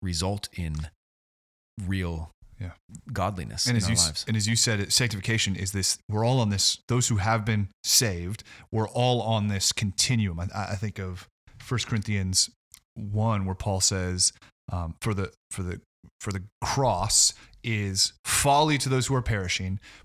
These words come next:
Speaker 2: but to us who are being saved,
Speaker 1: Mm.
Speaker 2: it is the very power of God." Now, I don't think what he, Paul is meaning to communicate there is your, your salvation, your actual, um, justification is on this continuum, but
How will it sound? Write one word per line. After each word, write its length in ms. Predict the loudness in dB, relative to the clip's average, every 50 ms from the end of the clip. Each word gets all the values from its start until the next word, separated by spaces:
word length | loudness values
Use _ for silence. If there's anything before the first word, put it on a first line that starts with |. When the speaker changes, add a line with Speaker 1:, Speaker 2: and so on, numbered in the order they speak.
| -10
Speaker 2:
but 140 | -8 -6 -2 0
to 160 | 0 -2 0 0
us 260 | 0 2 2 2 0 -2 -6 -8 -2
who 180 | 0 0 0 2
are 180 | 0 0 0
being 340 | 0 0 0 0 2 2 4
saved, 720 | 4 4 4 4 4 2 0 0 0 0 -2 -2 -2 -4 -8
Speaker 1:
Mm. 40 | -14 -20 -20 -12 -4 -2
Speaker 2:
it 80 | 0
is 140 | 0 0 0
the 80 | 0 0
very 220 | 0 0 0 0
power 200 | 0 0 0 0
of 120 | 0 -2 0
God." 240 | 0 0 0 0 0
Now, 80 | -2
I 60 | 0
don't 160 | 0 0 0 0
think 120 | 0 0
what 100 | 0 0
he, 80 | 0 -2
Paul 220 | -2 -2 0 0
is 80 | 0 0
meaning 220 | 0 0 -2 -2
to 20 | -2
communicate 380 | -2 0 0 0 -2 -2 -4 -4
there 140 | -2 -2 -2
is 180 | 0 -2 -2 -4 -8 _ _ _ _ _ -12 -6
your, 220 | -4 -4 -4 -4 -6 _ -4
your 100 | 0 0
salvation, 960 | 2 2 2 2 0 -2 -6 -4 0 2 2 4 4 4 2 2 0 0 0
your 120 | 0 2
actual, 500 | 2 0 0 -2 -4 -2 -2 -2 -4 -4 -6 -12 -20 -20 _ _ -6 -4
um, 320 | -2 -2 -2 -2 -4 -6 -6 -6 -6 -2
justification 960 | 0 2 2 2 2 0 -2 -4 -4 -4 0 0 2 2 2 2 2 0 -2 -2
is 360 | -4 -2 -2 0 0 -2 -2 -4 -2
on 220 | -4 -2 -2 -2
this 120 | -2 -2 -2
continuum, 520 | -2 -4 -4 -4 -2 -2 -2 -4 -4 -6 -8 -14 -20 -18 _ -2
but 260 | -2 -2 -2 -2 -8